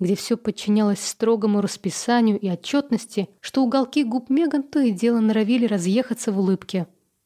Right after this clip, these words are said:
Просто от странного ощущения счастливой свободы.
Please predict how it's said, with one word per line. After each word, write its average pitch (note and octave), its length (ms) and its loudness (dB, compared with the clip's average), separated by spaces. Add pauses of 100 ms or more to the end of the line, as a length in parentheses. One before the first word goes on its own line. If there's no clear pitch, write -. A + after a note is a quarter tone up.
(100)
Просто C#4+ 520 -2
от F#3+ 120 -10
странного C4+ 600 0
ощущения B3+ 800 0
счастливой F#3+ 580 -2
свободы. F3+ 560 -2